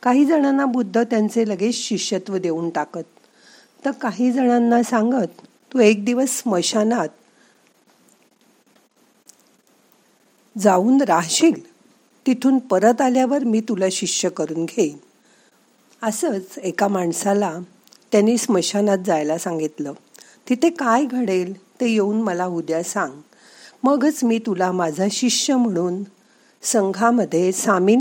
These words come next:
करून घेईन." तो माणूस थोडा घाबरला व म्हणाला, "दिवसा तर ठीक आहे, पण रात्री स्मशानात राहणं कठीण आहे, कारण मला भूतप्रेताची भीती वाटते."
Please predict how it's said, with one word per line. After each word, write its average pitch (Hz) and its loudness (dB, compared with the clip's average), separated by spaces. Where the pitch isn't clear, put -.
करून 175 4
घेईन." 165 2
तो 311 6
माणूस 220 4
थोडा 190 2
घाबरला 160 -4
व 185 -2
म्हणाला, 175 -2
"दिवसा 214 0
तर 359 4
ठीक 233 -2
आहे, 143 0
पण 214 -2
रात्री 190 -2
स्मशानात 220 0
राहणं 202 0
कठीण 262 -2
आहे, 175 -2
कारण 208 -2
मला 196 -2
भूतप्रेताची 190 -4
भीती 170 -6
वाटते." 208 -8